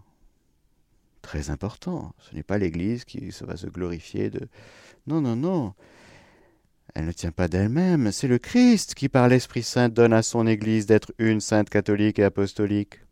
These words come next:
Et c'est lui encore qui l'appelle à réaliser chacune de ses qualités. Il faut travailler.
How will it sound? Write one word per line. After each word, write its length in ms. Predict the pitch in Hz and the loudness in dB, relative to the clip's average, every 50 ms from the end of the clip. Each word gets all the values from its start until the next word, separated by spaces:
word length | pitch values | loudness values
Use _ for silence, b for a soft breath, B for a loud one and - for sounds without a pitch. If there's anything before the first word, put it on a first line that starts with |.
| _ _ _ _ b b b b b b b b b b b b b b b b b b b b b b b b b b b _ _ _ _ _ _ | _ _ _ _ b b b b b b b b b b b b b b b b b b b b b b b b b b b _ _ _ _ _ _
Et 140 | - 104 110 | 0 0 0
c'est 200 | 107 - - 110 | 2 2 0 0
lui 300 | 113 170 208 233 233 226 | 2 2 2 2 4 4
encore 440 | 196 185 170 - 175 170 170 165 160 | 4 4 4 6 8 8 8 8 6
qui 120 | - 156 | 2 2
l'appelle 380 | 139 139 135 127 - 139 135 131 | 4 6 4 6 8 6 8 8
à 60 | 131 | 6
réaliser 580 | 123 127 123 120 113 113 117 110 107 117 131 131 | 6 4 4 4 4 4 0 -2 -2 -2 0 0
chacune 520 | - - 110 98 - - - 147 175 165 | 0 -2 -2 -2 -2 -2 -4 -4 -4 -2
de 100 | 117 101 | -4 -6
ses 220 | 98 - - 139 147 | -8 -4 -4 -4 -4
qualités. 640 | _ - 90 90 120 151 _ - 220 220 214 285 _ _ _ _ _ _ _ _ _ _ _ _ _ _ _ _ _ _ b b b b b b b b b b b b b b b b b b b b _ _ _ _ _ | _ -4 -2 -2 -4 -8 _ -6 -4 -4 -4 -6 _ _ _ _ _ _ _ _ _ _ _ _ _ _ _ _ _ _ b b b b b b b b b b b b b b b b b b b b _ _ _ _ _
Il 80 | - | -20
faut 140 | - - 170 | -8 -8 -8
travailler. 600 | - - - 101 131 180 208 208 196 190 151 - | -6 -2 -2 0 0 0 0 0 -2 -2 -2 -6